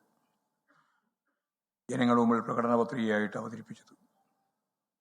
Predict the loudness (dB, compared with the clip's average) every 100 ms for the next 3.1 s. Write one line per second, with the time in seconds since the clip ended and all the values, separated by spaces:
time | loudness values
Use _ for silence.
0 | _ _ _ _ _ _ _ _ _ _
1 | _ _ _ _ _ _ _ _ _ _
2 | _ _ _ 0 2 2 2 0 0 -2
3 | -2